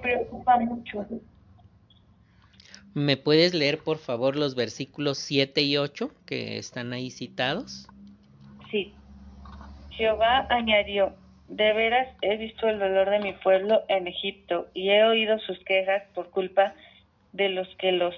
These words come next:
Speaker 1: han esclavizado. Conozco bien sus sufrimientos, así que bajaré para liberarlos de los egipcios y para hacerlos subir de aquella tierra a una tierra buena y espaciosa,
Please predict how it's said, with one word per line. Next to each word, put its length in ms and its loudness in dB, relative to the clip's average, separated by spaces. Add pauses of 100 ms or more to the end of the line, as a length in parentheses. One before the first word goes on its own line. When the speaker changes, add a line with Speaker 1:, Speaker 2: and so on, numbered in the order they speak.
(120)
Speaker 1:
han 280 0
esclavizado. 800 0 (920)
Conozco 520 2
bien 200 -2
sus 180 -8
sufrimientos, 720 -2 (880)
así 340 -2
que 140 0
bajaré 560 2
para 300 2
liberarlos 680 -2
de 120 2
los 260 -6
egipcios 640 -2 (600)
y 100 -2
para 260 2
hacerlos 420 0
subir 360 -2
de 100 4
aquella 460 -4
tierra 480 0 (440)
a 140 4
una 240 4
tierra 380 4
buena 580 0
y 160 -6
espaciosa, 760 -6